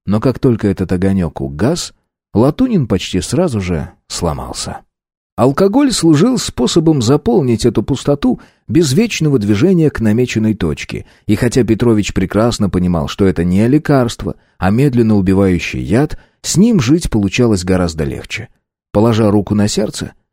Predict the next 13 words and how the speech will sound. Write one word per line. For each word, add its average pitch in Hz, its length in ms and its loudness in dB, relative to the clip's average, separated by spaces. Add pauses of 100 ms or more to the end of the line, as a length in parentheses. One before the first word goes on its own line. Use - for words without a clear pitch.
(300)
Латунин 226 680 2 (120)
даже 151 340 2
как-то 156 300 -2
признался 143 640 0
сам 139 240 -2
себе, 202 340 0
что - 240 2
уход 131 320 2
жены 190 380 0
стал 175 320 2
для 110 160 2
него 113 240 2
облегчением, 73 800 -2